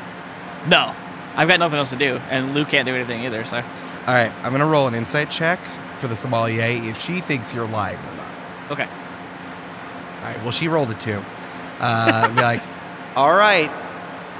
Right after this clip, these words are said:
Speaker 2: I want you to know I'm not fucking around here, and I'm just, I can pull a vacuum out of my, out of my butt so you can eat my ass." <laughs> I have a literal, I'm literally working for the government.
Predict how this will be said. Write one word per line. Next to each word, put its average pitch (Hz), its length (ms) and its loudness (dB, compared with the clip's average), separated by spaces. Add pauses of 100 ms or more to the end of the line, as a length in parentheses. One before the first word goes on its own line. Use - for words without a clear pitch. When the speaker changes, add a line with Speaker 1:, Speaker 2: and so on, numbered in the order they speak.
(300)
Speaker 2:
I 135 120 6
want 208 300 4
you 220 100 0
to 175 100 -2
know 151 560 6
I'm 127 140 2
not 202 180 4
fucking 190 360 2
around 147 440 6
here, 113 480 0
and 135 100 4
I'm 196 160 6
just, 262 200 0 (100)
I 180 160 6
can 240 220 -2
pull 220 320 4
a 160 40 2
vacuum 165 640 4
out 156 260 6
of 151 180 0
my, 135 200 4 (360)
out 175 240 6
of 165 140 0
my 156 180 6
butt 143 380 6
so - 160 -6
you 160 100 0
can 180 140 -2 (100)
eat 165 200 -6
my 147 240 6
ass." 120 540 0 (120)
<laughs> - 1120 -2
I 185 120 6
have 262 200 6
a 247 80 8
literal, 233 460 6
I'm 226 400 4
literally 240 480 6
working 214 360 4
for 202 160 -2
the 175 100 2
government. 156 540 4